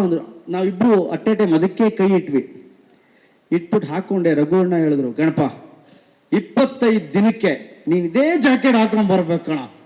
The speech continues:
ಅಂತ ಹೇಳಿ ಇನ್ನೊಂದು ಮಾತು ಹೇಳಿದ್ರು,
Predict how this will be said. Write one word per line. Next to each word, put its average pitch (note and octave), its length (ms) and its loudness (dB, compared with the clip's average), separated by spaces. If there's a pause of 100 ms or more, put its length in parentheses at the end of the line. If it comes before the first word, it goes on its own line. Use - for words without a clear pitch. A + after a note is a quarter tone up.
(2750)
ಅಂತ F3 160 -4
ಹೇಳಿ G3 420 4
ಇನ್ನೊಂದು G3 240 0
ಮಾತು G#3 280 0
ಹೇಳಿದ್ರು, E3+ 560 0